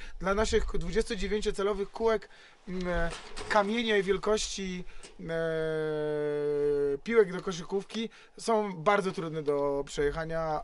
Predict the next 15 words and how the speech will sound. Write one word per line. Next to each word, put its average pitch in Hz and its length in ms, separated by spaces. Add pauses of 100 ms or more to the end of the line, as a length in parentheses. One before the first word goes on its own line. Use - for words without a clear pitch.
czasami 175 320
niemożliwe, 156 460
musieliśmy 151 320
zsiadać 147 400
z - 20
rowerów 156 440
i 160 180
przeprowadzać 151 720 (300)
kawałkami. 160 640 (420)
E, 165 120
natomiast 220 380
na 208 120
filmie 190 340
zobaczycie, 160 600
że, 147 160